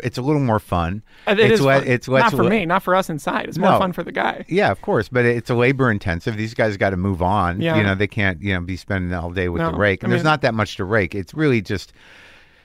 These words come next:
Speaker 1: you know, it's maintenance, dude. But I, I understand your argument. Y-, you know, this is like, you know, that the
Speaker 2: I like
Speaker 1: rake
Speaker 2: old things. I like,
Speaker 1: the,
Speaker 2: I like
Speaker 1: the rake,
Speaker 2: shooting,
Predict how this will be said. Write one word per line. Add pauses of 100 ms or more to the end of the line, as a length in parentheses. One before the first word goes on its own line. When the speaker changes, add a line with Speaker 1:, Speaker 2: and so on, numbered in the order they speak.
(140)
Speaker 1:
you
know,
it's
maintenance,
dude.
But
I,
I
understand
your
argument.
Y-,
you
know,
this
is
like,
you
know,
that (100)
the
Speaker 2:
I
like
Speaker 1:
rake
Speaker 2:
old
things.
I
like,
Speaker 1:
the,
Speaker 2:
I
like
Speaker 1:
the
rake,
Speaker 2:
shooting,